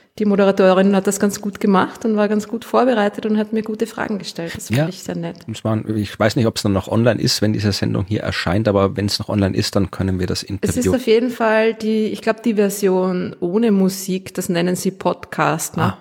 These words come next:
Speaker 1: Aber es ist ganz einfach das, das Ganze ohne Musik zusammengeschnitten.
Speaker 2: Ach, so ein Glück.
Speaker 1: <laughs> Aber, hm. Äh, und die gibt's, glaub ich, äh, noch mm, länger.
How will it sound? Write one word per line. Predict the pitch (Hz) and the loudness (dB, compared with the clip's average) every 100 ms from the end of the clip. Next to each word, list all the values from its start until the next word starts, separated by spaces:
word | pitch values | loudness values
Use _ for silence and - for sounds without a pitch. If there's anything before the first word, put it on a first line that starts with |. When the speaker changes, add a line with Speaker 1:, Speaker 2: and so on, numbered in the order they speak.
| _ | _
Speaker 1:
Aber | 175 170 | 2 4
es | 170 | 4
ist | 185 - | 0 2
ganz | 180 - | 0 2
einfach | 170 175 170 | 0 0 -4
das, | 175 - - - _ | -6 -6 -10 -16 _
das | 180 - | -10 -2
Ganze | 170 170 185 | -2 0 0
ohne | 170 180 | 2 2
Musik | 185 180 - 190 - - | 4 2 0 -2 -4 -10
zusammengeschnitten. | 180 180 165 170 170 - 160 - 170 160 160 | -6 -2 -2 -2 -4 -10 -10 -4 -4 -4 -6
Speaker 2:
Ach, | 175 | -4
so | - 92 | -2 -2
ein | - | -2
Glück. | - | -2
Speaker 1:
<laughs> | 180 | -4
Aber, | - - - - - | -6 -10 -16 -2 2
hm. | 185 170 - - - | 2 2 0 -6 0
Äh, | 180 190 180 | 4 4 4
und | 196 | 4
die | 214 | 2
gibt's, | 240 - | 2 0
glaub | - 190 185 | 0 4 4
ich, | 190 190 - | 4 0 0
äh, | 170 165 160 165 165 | 4 4 4 0 -2
noch | 180 160 - - - _ _ _ _ _ _ | -2 -2 -4 -10 -20 _ _ _ _ _ _
mm, | - 170 165 160 165 - - | -6 -4 -2 -4 -6 -12 -8
länger. | 160 160 170 185 220 | -4 -2 0 2 2